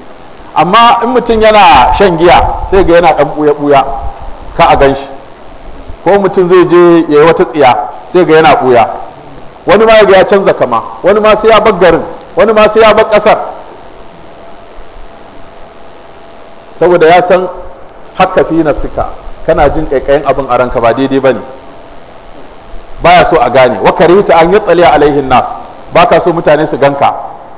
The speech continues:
sai ga ana ta ɓuya. Akwai wani babban mutum da aka kamo mana shi. To, matsalar shi ne gari ya waye jama'a su ganka, an kama ka da daddare a wani gurin da bai dace ba. Ba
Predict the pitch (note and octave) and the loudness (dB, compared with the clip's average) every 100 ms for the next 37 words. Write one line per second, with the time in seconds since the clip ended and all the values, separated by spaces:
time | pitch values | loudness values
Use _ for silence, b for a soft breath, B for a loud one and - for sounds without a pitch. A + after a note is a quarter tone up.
0 | - - - - - - E3 D3 D#3 C#3 | -20 -20 -20 -20 -12 -4 0 2 2 0
1 | C#3+ C3 B2+ A2+ G2+ - - - - - | -4 -2 0 0 -2 -12 -18 -20 -20 -20
2 | - - - - - - - - - - | -20 -20 -20 -20 -20 -20 -20 -20 -20 -20
3 | - D2+ - - - - - - F3 G#3 | -20 -20 -20 -20 -20 -20 -20 -4 0 0
4 | F#3 D3+ G3+ F#3+ F#3+ E3 D#3+ D3+ D3+ D#3 | 0 0 0 0 0 2 0 2 0 2
5 | D3+ D3+ B2+ - A2 - - - - - | 2 0 -2 -6 -16 -18 -20 -20 -20 -20
6 | - - - - - - - D3 C3 F3 | -20 -20 -20 -20 -20 -10 0 0 2 0
7 | G#3 A3+ G3 - A3 G3 F#3+ F3+ - - | 2 2 2 0 0 0 0 -4 -12 -12
8 | - C#3 D#3 G3+ G3+ F#3 F#3+ F#3+ F3+ F3 | -10 0 0 4 4 4 4 4 2 2
9 | C#3+ D#3 E3+ D3+ C#3 D3 D3 C3+ D3 E3 | 0 0 0 0 -2 -2 -2 -4 0 0
10 | E3 C#3+ D3 C#3+ C3 C3 D3 D3+ C#3+ D#3 | 0 0 0 0 -2 0 0 2 2 2
11 | D#3+ D#3+ D#3 E3+ G#3 B3+ - - - - | 0 0 0 2 2 0 -2 -8 -10 -10
12 | - - - - - - - - | -4 0 2 0 -4 -6 -4 -4